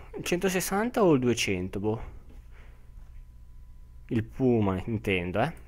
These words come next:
C'è soltanto questo qua, il C-, C V X, però è più potente di quello che dicevo. E nulla, ecco, oggi volevo farvi vedere, oggi, andiamo sui video,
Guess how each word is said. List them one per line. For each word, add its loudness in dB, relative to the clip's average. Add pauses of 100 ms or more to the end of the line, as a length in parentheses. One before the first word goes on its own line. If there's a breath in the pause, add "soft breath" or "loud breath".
C'è -2
soltanto 2 (540 soft breath)
questo 2
qua, 6
il 2
C-, -2 (140)
C -2
V 4
X, -2 (300)
però 6
è 8
più 0
potente 2
di -2
quello 0
che 0
dicevo. 2 (480 soft breath)
E 12
nulla, 10
ecco, 0
oggi 6
volevo 8
farvi 6
vedere, 10
oggi, 6 (540 loud breath)
andiamo 2
sui 2
video, 6